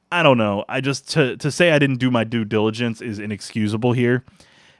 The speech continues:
and <laughs> I'm just, I'm amazed. I legitimately are. So there are a lot of people defending T H Q Nordic's move, obviously, because eight chan is full of,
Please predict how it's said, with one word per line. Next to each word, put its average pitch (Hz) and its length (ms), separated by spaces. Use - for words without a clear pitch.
and 101 560
<laughs> - 140
I'm 113 720
just, 110 320
I'm 123 160
amazed. 92 560
I 160 80
legitimately 113 580
are. 95 240
So 131 340
there 160 120
are 190 40
a 196 40
lot 170 160
of 156 60
people 147 300
defending 143 760
T 123 180
H - 140
Q 127 100
Nordic's 107 340
move, 160 520
obviously, 113 560
because 123 400
eight 107 100
chan 113 240
is 104 120
full 110 380
of, 101 560